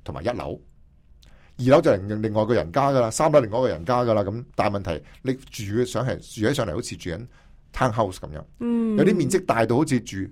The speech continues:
Speaker 1: house 噉嘅感覺嘅。啊，噉又幾好喎，係咪啊？所以變相你都冇，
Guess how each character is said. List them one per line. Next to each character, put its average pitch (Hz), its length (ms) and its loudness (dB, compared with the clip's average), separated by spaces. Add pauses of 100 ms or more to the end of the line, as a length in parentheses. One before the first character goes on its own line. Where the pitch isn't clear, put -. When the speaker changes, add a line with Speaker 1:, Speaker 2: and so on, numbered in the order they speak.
(280)
Speaker 1:
house 185 340 -4
噉 123 120 -10
嘅 113 40 -8
感 82 140 -12
覺 90 140 -10
嘅。 - 160 -14 (640)
啊， - 120 -12
噉 - 100 -8
又 170 140 -2
幾 117 140 -2
好 107 100 -4
喎， 117 720 4
係 101 40 0
咪 101 100 0
啊？ 95 80 -2 (100)
所 214 140 -2
以 214 140 -4 (420)
變 170 180 -2
相 156 340 4
你 131 200 0
都 214 160 -10
冇， 131 300 0